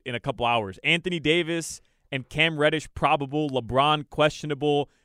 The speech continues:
D'Angelo Russell was doubtful. He's been downgraded to out. Rui Hachimura, Gabe Vincent out. And for the Heat, probably no Caleb Martin and Josh Richardson. Haywood Highsmith isn't even with the team.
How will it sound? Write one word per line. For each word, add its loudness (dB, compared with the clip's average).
D'Angelo 2
Russell 0
was -6
doubtful. 4
He's -4
been -4
downgraded 0
to -8
out. 4
Rui 0
Hachimura, 2
Gabe 0
Vincent -6
out. 0
And -8
for -2
the -4
Heat, -4
probably 6
no 4
Caleb -2
Martin 2
and -6
Josh 0
Richardson. -8
Haywood 2
Highsmith 0
isn't -2
even -4
with -6
the -6
team. -4